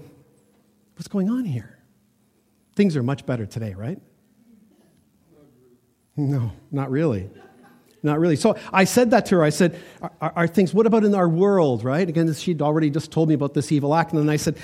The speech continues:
"I mean, politically, socially, economically, environmentally, are things the way that they should be?" And as I was saying these things, her head just started doing this.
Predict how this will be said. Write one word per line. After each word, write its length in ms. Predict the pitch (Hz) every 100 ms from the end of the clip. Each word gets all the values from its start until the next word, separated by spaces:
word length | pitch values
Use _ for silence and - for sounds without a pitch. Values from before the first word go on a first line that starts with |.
| -
"I 40 | 185
mean, 220 | 185 160
politically, 880 | - 156 135 170 185 180 180 180 180 - -
socially, 800 | - 180 180 - 185 170 170 170 - 170
economically, 840 | 175 185 170 160 175 175 175 175
environmentally, 840 | 180 151 165 165 165 170 - 180 175
are 160 | 170 175
things 340 | 254 254 226
the 80 | 214
way 180 | 190 190
that 160 | 170
they 120 | 160 139
should 320 | - 165 131
be?" 260 | 98 - - _ - - -
And 140 | 165
as 160 | 277 311
I 80 |
was 160 | 311 247
saying 320 | - 214 208
these 220 | 160 127
things, 260 | - 139 131
her 120 | 143
head 220 | 127 180
just 160 | 156 143
started 240 | - 139
doing 220 | 131 123 117
this. 320 | 107 107